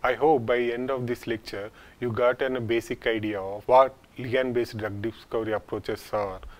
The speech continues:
and how you can use them in drug discovery workflow. In addition, I also hope that you got a basic idea of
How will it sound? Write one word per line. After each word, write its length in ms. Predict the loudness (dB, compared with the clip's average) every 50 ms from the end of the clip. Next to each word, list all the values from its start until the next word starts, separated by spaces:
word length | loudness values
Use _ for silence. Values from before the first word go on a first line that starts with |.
| -20 -6 -4
and 300 | -4 -4 -4 -6 -10 -14 0
how 220 | 2 2 4 4
you 100 | 0 -2
can 360 | -2 -4 -6 -6 -6 -10 -12 -14 -14 -8
use 240 | -6 -6 -4 -6
them 300 | -4 -6 -6 -6 -6 -10 -12 -10
in 320 | -8 -8 -6 -8 -10 -14 -16 -20 -20 -20 -20 _ _ -4
drug 200 | -4 -2 0 -2
discovery 440 | -2 -4 -4 -4 -4 -4 -4 -4
workflow. 540 | -6 -8 -10 -10 -14 _ -18 -14 -12 -12 -12 -8 -6
In 140 | -4 0 2
addition, 520 | 2 0 0 -2 -4 -4 -4 -4 -4 -8 -14 -20 -20 -20 -20 -20 0 0
I 120 | 2 2
also 380 | 4 2 2 2 0 0 0 2
hope 240 | 2 2 2 2 2
that 140 | 0 0 0
you 120 | 0 -2
got 280 | 0 0 0 0 2 0
a 60 | 0
basic 440 | 0 2 0 0 0 -4 -8 -4 -2
idea 300 | -2 -2 0 -2 -2 -2
of 260 | -2 -2 -4 -6 -8